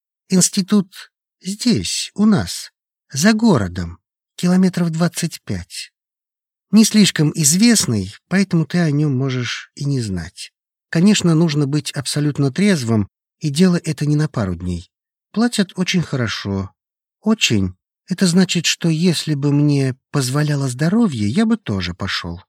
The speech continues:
Такие дела. Андрей взялся за ручку двери, чтобы открыть ее и выйти вон, но что-то его остановило.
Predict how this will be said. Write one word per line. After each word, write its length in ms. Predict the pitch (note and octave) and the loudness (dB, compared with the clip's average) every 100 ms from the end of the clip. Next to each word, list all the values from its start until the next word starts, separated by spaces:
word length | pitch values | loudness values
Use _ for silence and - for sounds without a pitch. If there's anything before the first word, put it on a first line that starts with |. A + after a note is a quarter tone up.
| _ _ _ | _ _ _
Такие 340 | - G3 - E3 | -10 -8 -4 -2
дела. 540 | F3 G#3+ B2+ G2 G2 _ _ _ _ _ _ _ | -2 -2 -4 -8 -14 _ _ _ _ _ _ _
Андрей 380 | - C#3+ G3 A3 | -2 2 6 6
взялся 400 | D#3+ F#3+ E3+ - | 6 4 2 0
за 200 | D3+ D#3+ | 0 2
ручку 340 | E3 D#3 - C#3 | 2 -2 -4 -4
двери, 360 | B2+ D3 G3 | 0 0 0
чтобы 360 | F#3 - C#3 C#3 | 0 -2 -4 -4
открыть 600 | - C#3 - F#3+ C#3+ - | -4 -8 0 2 2 0
ее 260 | A2 G#2 | 0 0
и 180 | G#2+ A#2+ | -2 -2
выйти 340 | G#2+ A2 - A#2 | -2 -2 -2 -2
вон, 360 | A#2+ G#3 G#3+ - _ _ _ _ | 2 4 4 0 _ _ _ _
но 120 | F#3+ | 2
что-то 380 | - - G3 G3 | 2 -2 -2 0
его 200 | F#3 F3 | 2 2
остановило. 800 | E3+ - F#3 F#3+ E3+ F#2+ E2+ | 0 0 2 2 2 -4 -8